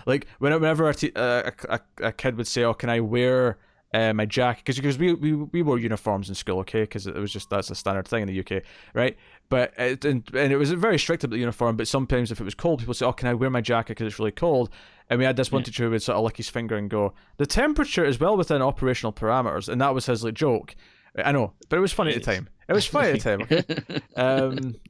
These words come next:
Speaker 1: he'd al-,
Speaker 2: Okay.
Speaker 1: he'd also say, uh,
Speaker 2: <laughs>
Speaker 1: "All that glitters is not gold, but at least it has free electrons." That was another one of his jokes. Um,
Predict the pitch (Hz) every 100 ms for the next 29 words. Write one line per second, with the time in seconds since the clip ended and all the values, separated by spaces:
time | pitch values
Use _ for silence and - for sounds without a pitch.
0 | - _ - - 151 196 180 156 175 190
1 | 202 196 165 180 160 143 - 127 127 131
2 | 151 151 131 117 120 135 131 113 - 127
3 | 123 113 110 120 113 107 117 120 113 123
4 | - 113 113 - - 113 104 104 - 90
5 | 90 90 113 110 101 98 92 92 101 87
6 | - - - - - 117 120 113